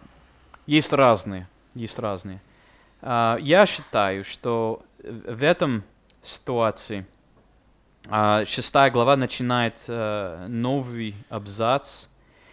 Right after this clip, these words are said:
и двадцать пятый, двадцать шестые стихи относятся к предыдущим, от, э, предыдущему отрывку. Ну,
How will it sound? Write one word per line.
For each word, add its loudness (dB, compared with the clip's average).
и -4
двадцать 0
пятый, 0
двадцать -2
шестые -8
стихи -6
относятся -2
к -20
предыдущим, -8
от, -10
э, -8
предыдущему -8
отрывку. -10
Ну, 2